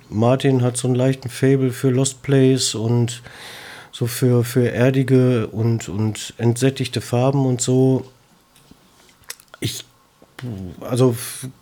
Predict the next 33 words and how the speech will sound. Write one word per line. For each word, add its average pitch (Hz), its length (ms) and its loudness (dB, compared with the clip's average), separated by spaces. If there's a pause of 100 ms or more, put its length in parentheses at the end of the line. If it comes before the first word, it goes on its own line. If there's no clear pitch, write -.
klare 143 280 2
Kaufempfehlung 139 720 2
für 127 100 -6
dieses 123 240 -4
Magazin, 127 480 0
muss 143 240 2
man 131 140 2
sich 120 160 -4
auf 120 100 -2
jeden 127 140 2
Fall 127 140 0
mal 113 180 2
angucken, 127 460 0 (600)
wenn 123 120 4
man 123 120 6
sich 117 200 0
für 120 180 2
Porträt, 123 420 0
für 127 160 -2
Menschenfotografie 117 800 -2
interessiert. 123 720 -2 (460)
Exposed 120 500 -2
Mag 123 260 2
findet 127 300 0
ihr 120 80 0
bei 117 160 2
Instagram 117 760 2
oder 113 340 0
Martin 113 340 0
Hirsch 113 280 0
oder 110 220 -2
André 107 200 -4
Frank. 113 400 -2